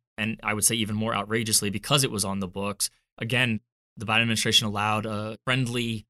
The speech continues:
plaintiff to challenge the regulation, even though it's in the law and everything was complied under the Administrative Procedure Act.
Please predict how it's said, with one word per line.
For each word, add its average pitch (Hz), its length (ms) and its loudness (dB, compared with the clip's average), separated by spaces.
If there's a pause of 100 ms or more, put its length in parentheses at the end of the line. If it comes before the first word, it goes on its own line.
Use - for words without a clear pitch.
(240)
plaintiff 117 580 2
to 113 120 -8
challenge 120 640 0 (160)
the 127 100 -6
regulation, 113 600 -2
even 98 200 -2
though 104 140 0
it's - 280 0
in 120 360 -2
the 117 140 -4
law 110 500 2 (120)
and 110 380 -6 (380)
everything 110 640 -2 (120)
was 107 160 2
complied 113 420 2
under 104 220 -2
the 98 380 -4
Administrative 107 500 -2
Procedure 127 380 4
Act. 113 300 0